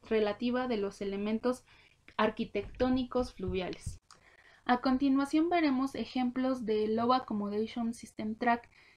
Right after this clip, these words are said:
Estos ejemplos van a ser, eh, representativos de los afloramientos de facies fluviales que son comunes hacia la base de una secuencia deposicional de un sistema fluvial.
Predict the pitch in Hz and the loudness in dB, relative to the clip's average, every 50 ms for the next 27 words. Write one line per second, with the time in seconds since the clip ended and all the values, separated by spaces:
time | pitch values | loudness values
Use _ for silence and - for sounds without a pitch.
0 | _ - 247 247 - 302 311 - 254 226 - - 247 247 247 254 247 247 240 233 | _ -6 -6 -2 0 0 0 0 0 -4 -2 -2 -2 -2 0 0 -2 -2 -2 -2
1 | 240 233 233 240 240 247 - - 233 226 233 233 - - - 208 208 208 202 202 | -2 -2 0 -2 -2 -4 -4 -4 -4 -2 -4 -4 -6 -6 -6 -4 -4 -2 -2 -4
2 | 202 196 202 202 190 208 202 - 202 202 202 202 202 190 - 247 254 269 269 254 | -4 -4 -6 -6 -6 -8 -10 -8 -8 -8 -8 -8 -8 -8 -4 -2 0 2 2 2
3 | 247 240 233 220 202 196 196 196 196 196 190 196 190 190 - 202 190 - 196 190 | 2 2 0 -2 -4 -4 -2 -2 -2 -2 -4 -4 -6 -8 -8 -10 -8 -6 -4 -4
4 | 196 196 208 214 226 240 240 240 240 233 220 220 214 202 202 - - 240 240 254 | -4 -2 -2 -2 -2 0 0 -2 -2 -2 -4 -4 -4 -6 -8 -6 -2 2 2 2
5 | 262 262 277 254 247 - - - 208 202 202 214 220 220 226 240 247 240 - - | 2 0 -2 -4 -4 -6 -8 -6 -4 -2 0 0 2 2 2 0 -2 -4 -8 -16
6 | - - - - _ _ - 233 226 - 262 262 269 - 302 285 277 277 269 254 | -20 -20 -20 -20 _ _ -2 0 0 2 2 2 2 4 2 4 4 4 4 4
7 | 254 254 262 - - - 202 - - 208 202 202 202 202 202 208 214 220 - - | 2 2 0 -2 -4 -8 -8 -6 -4 -4 -2 -2 -2 -2 -2 -4 -4 -6 -6 -6
8 | 233 220 220 220 208 208 208 214 220 - 202 - - - 202 202 208 - 220 214 | -4 -4 -4 -4 -4 -4 -6 -8 -8 -12 -14 -12 -8 -6 -6 -6 -6 -4 -4 -4
9 | 208 202 202 - 190 190 - - - - 185 190 190 190 190 196 202 196 196 196 | -4 -6 -6 -10 -12 -12 -14 -16 -10 -8 -4 -2 0 0 0 -2 -2 -2 -2 -2
10 | 196 196 196 202 - - - 190 190 190 185 - 190 190 196 220 226 226 226 226 | -4 -4 -6 -10 -12 -8 -6 -6 -4 -4 -6 -6 -4 -4 0 2 2 2 2 0